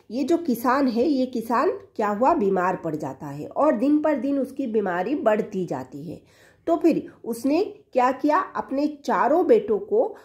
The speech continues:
अपने पास बुलवाकर एक लकड़ी, लकड़ी के गट्ठे, ठीक है, लाने को लिए, लाने के लिए कहा। मतलब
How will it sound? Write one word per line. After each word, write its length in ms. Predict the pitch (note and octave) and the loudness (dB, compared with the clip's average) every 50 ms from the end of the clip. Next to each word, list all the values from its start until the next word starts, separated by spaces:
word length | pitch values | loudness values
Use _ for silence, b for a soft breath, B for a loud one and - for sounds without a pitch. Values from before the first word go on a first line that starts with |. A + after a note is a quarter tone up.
| B B | B B
अपने 260 | - - - A#3 A3+ A3 | -12 -8 -4 -2 -2 -2
पास 440 | A3 - F3+ F#3+ A#3 B3+ B3+ - | -2 -2 -4 -4 -4 -4 -6 -6
बुलवाकर 720 | F#3+ F3+ G3 G3 F#3 F#3 F3+ F3+ F3+ - A3 D4+ G4+ - - - _ _ - | -4 -2 -2 0 0 0 -2 -2 -2 0 0 0 0 -2 -8 -18 _ _ -4
एक 420 | B3+ D#4 A4+ A4+ - - - _ _ _ _ - | 0 2 2 0 0 -6 -14 _ _ _ _ -4
लकड़ी, 460 | E3+ F#3 G3 G3 - - G#3+ - - - - | -2 -2 -2 -2 -2 -4 -6 -6 -8 -10 -8
लकड़ी 420 | G#3 G#3 G#3 G#3 - B3 G#3+ B3+ | -4 -2 -2 -2 0 0 0 0
के 200 | B3+ - - F#4 | 2 2 0 0
गट्ठे, 640 | D4+ G3+ D#3+ G#3+ G#3 - - - - A#3 - - - - _ _ _ _ _ _ _ _ _ _ _ _ _ _ _ _ _ _ _ _ _ _ | 0 0 0 0 0 0 0 0 0 0 0 -2 -8 -16 _ _ _ _ _ _ _ _ _ _ _ _ _ _ _ _ _ _ _ _ _ _
ठीक 140 | - E4 E4+ | -6 0 2
है, 280 | D4 G#3+ - B B B B B B F#3+ | 2 2 0 B B B B B B 2
लाने 320 | G3+ G#3 F3+ F3 F3+ F3+ | 4 4 4 4 2 0
को 120 | F3+ F#3 F3+ | 0 0 -2
लिए, 380 | F3+ G3 A#3+ E4 C5+ E5+ F5+ - | 0 0 0 2 0 0 -2 -2
लाने 340 | G3+ G#3 G3 F#3+ F#3+ G3 F#3 | -2 0 2 2 2 0 -2
के 140 | - F#3+ F3 | -2 -2 -2
लिए 240 | F3 G3 B3+ A4 | 0 0 0 0
कहा। 440 | A#4+ - - - - C#3 D3 A#2 F#3 G3+ | 0 0 -2 -4 -4 -6 -10 -10 -10 -6
मतलब 420 | G#3+ G#3 A3+ - A4 C#5 D#5 D#5 | -4 -4 0 2 2 2 2 0